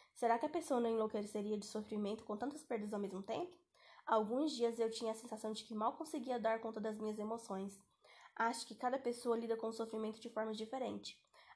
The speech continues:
A dor e a cura são tão individuais quanto as pessoas que as vivenciam. Fui arrancada do súbito dos meus pensamentos ao ver que, provavelmente,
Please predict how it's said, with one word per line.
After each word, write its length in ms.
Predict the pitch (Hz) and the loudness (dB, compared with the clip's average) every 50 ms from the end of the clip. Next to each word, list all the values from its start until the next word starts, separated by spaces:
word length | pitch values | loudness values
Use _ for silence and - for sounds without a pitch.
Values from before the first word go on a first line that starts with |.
| - | 0
A 120 | - 226 214 | 2 2 2
dor 240 | 202 220 233 262 277 | 4 2 2 2 4
e 80 | 254 | 2
a 80 | 226 214 | 2 0
cura 500 | 226 - - 247 247 247 226 214 214 - - - - _ _ _ | 0 -4 -4 -2 0 0 0 0 -2 -6 -12 -20 -20 _ _ _
são 240 | - - 254 220 226 | -8 -2 -2 -2 2
tão 180 | - 254 277 | 4 4 6
individuais 680 | 320 311 294 262 240 247 226 240 226 214 220 226 226 - | 6 4 2 0 -2 2 6 6 6 6 6 2 -2 -4
quanto 360 | - 269 240 247 240 262 254 | -2 0 0 0 0 2 2
as 160 | 233 226 226 | 2 2 0
pessoas 460 | - 214 214 208 - 220 220 233 226 | -2 -4 -4 -2 0 0 0 0 0
que 100 | - - | -2 -2
as 220 | 240 226 226 - - - - - | -2 -2 -2 -4 -12 -16 -12 -6
vivenciam. 720 | 208 208 233 220 240 247 254 - - - 202 190 185 208 - - - _ _ - - - _ _ | -4 -2 0 2 2 2 0 -2 -4 -2 0 0 0 -2 -4 -8 -16 _ _ -20 -20 -20 _ _
Fui 180 | - 262 262 | -2 4 6
arrancada 760 | 262 262 294 294 - 277 277 269 269 - 233 214 220 226 240 | 6 6 6 2 -4 -6 -6 -6 -4 0 2 2 2 2 0
do 160 | 214 208 220 | -4 -6 -6
súbito 420 | 214 - - - 240 240 247 240 220 | -8 -8 -6 -4 -4 -4 -4 -6 -4
dos 100 | 240 233 | -2 -2
meus 140 | 220 214 | -2 -4
pensamentos 520 | 220 - 220 220 220 208 208 208 208 208 - | -4 -8 -6 -4 -2 -2 -2 -2 -4 -4 -2
ao 120 | 220 214 | -4 -2
ver 220 | 208 208 214 214 - | 0 -2 -4 -4 -4
que, 140 | - 190 | -6 -8
provavelmente, 1000 | 190 - 247 269 277 254 233 233 214 214 214 220 226 226 226 220 - - 226 214 | -6 -2 -2 -2 0 -2 -4 -4 -4 -2 -2 -2 -2 -2 -4 -4 -8 -10 -12 -14